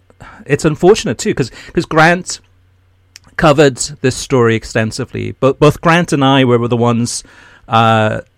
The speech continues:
who were very, very vocal, both in, in written word and spoken word, in criticizing Fox before the, the, uh, the World Cup coverage even began, criticizing Fox for the decision to go ahead and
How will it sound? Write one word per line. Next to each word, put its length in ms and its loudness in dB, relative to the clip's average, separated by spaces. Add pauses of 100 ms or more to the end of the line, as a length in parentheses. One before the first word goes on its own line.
(180)
who 100 2
were 80 4
very, 320 6
very 260 2
vocal, 640 2
both 320 0
in, 220 -2
in 160 -6
written 280 -4
word 240 4
and 160 -2
spoken 440 -2
word, 320 -2 (340)
in 140 -2
criticizing 680 -2
Fox 400 -2
before 480 0
the, 140 -6 (100)
the, 320 -2
uh, 240 -2
the 140 -6
World 160 -2
Cup 140 -6
coverage 340 -4
even 220 -6
began, 560 0 (360)
criticizing 760 0
Fox 400 0
for 180 -4
the 100 -4
decision 600 -4
to 100 -8
go 240 -4
ahead 480 -4 (100)
and 520 -6